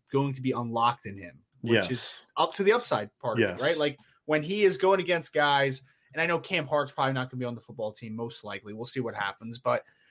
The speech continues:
Speaker 1: he's not gonna be, when he's working against guys like Cam Hart, who are as long as you and also as fast as you.
Speaker 2: Ryan Barnes, Benjamin
Speaker 1: Right.
Speaker 2: Morrison,
Speaker 1: It's
Speaker 2: right?
Speaker 1: right,
Speaker 2: Yeah, right.
Speaker 1: right. Guys that can push the best out of you. Again,
Speaker 2: Right.
Speaker 1: we always go back to the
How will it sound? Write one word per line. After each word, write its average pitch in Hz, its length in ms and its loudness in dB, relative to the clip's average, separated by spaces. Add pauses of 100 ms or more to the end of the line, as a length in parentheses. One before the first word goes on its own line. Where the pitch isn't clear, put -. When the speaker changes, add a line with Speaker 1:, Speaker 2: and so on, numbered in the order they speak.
(120)
Speaker 1:
he's 202 160 2
not 214 160 6
gonna 208 100 0
be, 190 320 -4
when 190 140 2
he's 202 160 4
working 208 240 4
against 175 220 0
guys 165 200 4
like 135 140 0
Cam 160 320 0
Hart, 165 260 4 (100)
who 139 200 0
are 135 260 4 (340)
as 170 240 2
long 127 280 0
as 104 160 -12
you 117 280 -8 (280)
and 131 120 -8
also 165 360 0
as 139 260 -2
fast 170 460 0
as 110 120 -6
you. 131 60 8
Speaker 2:
Ryan 131 300 12
Barnes, 98 480 8
Benjamin 127 400 6
Speaker 1:
Right. 120 40 4
Speaker 2:
Morrison, 101 680 6
Speaker 1:
It's 95 100 -2
Speaker 2:
right? 110 160 2
Speaker 1:
right, 202 180 6
Speaker 2:
Yeah, 95 120 0 (160)
right. 110 160 0
Speaker 1:
right. 120 140 2 (120)
Guys 208 300 4
that 208 120 4
can 175 200 -4
push 208 500 0
the 147 120 -6 (180)
best 160 400 -2
out 139 240 0
of 98 100 -12
you. 98 240 -18
Again, 151 280 -2
Speaker 2:
Right. 156 100 -4
Speaker 1:
we 143 60 -18
always 175 260 -2
go 180 120 -2
back 160 280 0
to 165 80 -12
the 147 280 -2